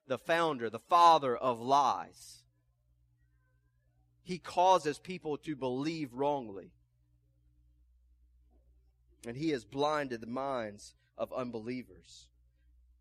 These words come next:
to keep them from seeing the light of the gospel of the glory of Christ. When you, the, the, when you take a blind person out into the sun, it is not the fault of the sun that they cannot see it.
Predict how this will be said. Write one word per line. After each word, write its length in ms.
to 100
keep 340
them 220
from 140
seeing 440
the 100
light 460
of 100
the 60
gospel 560
of 60
the 80
glory 460
of 160
Christ. 720
When 200
you, 240
the, 160
the, 260
when 320
you 80
take 200
a 80
blind 460
person 380
out 220
into 180
the 100
sun, 520
it 120
is 180
not 340
the 100
fault 440
of 80
the 80
sun 460
that 100
they 100
cannot 380
see 220
it. 180